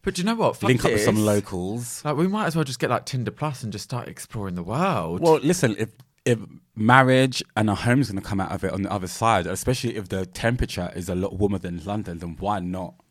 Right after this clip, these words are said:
Speaker 1: Yeah, right. Um, but then he was staying with family. Taylor was, uh, in London staying with family before he moved to Dubai. And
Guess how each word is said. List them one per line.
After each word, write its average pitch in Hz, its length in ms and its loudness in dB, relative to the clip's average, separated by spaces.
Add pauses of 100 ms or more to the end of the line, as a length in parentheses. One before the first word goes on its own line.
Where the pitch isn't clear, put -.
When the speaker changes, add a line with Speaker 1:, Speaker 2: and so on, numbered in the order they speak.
Speaker 1:
Yeah, 95 460 -6
right. 123 580 -6 (880)
Um, 110 420 4 (880)
but 117 200 4
then 131 420 4 (920)
he 135 220 2
was 143 180 0
staying 120 560 0
with 104 360 0 (200)
family. 107 1080 -2
Taylor 117 320 0
was, 107 220 -4 (160)
uh, 98 200 2
in 98 120 -2
London 95 240 -2
staying 95 220 -4
with 95 120 -6
family 92 640 -4 (360)
before 101 280 0
he 101 80 0
moved 98 340 0
to - 100 -8
Dubai. 95 600 0 (1040)
And 98 380 -2